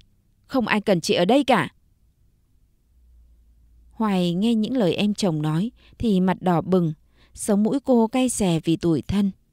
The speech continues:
Cô lặng người, không biết phải làm sao. Bố chồng từ từ đặt đũa xuống, nhìn cả hai chị em mà không biết nói gì.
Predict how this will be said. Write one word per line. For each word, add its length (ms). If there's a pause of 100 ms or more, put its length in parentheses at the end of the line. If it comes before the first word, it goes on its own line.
(680)
Cô 120
lặng 260
người, 340 (260)
không 220
biết 220
phải 140
làm 260
sao. 300 (880)
Bố 140
chồng 320
từ 140
từ 240
đặt 180
đũa 200
xuống, 380 (300)
nhìn 260
cả 120
hai 240
chị 240
em 340
mà 100
không 200
biết 180
nói 260
gì. 320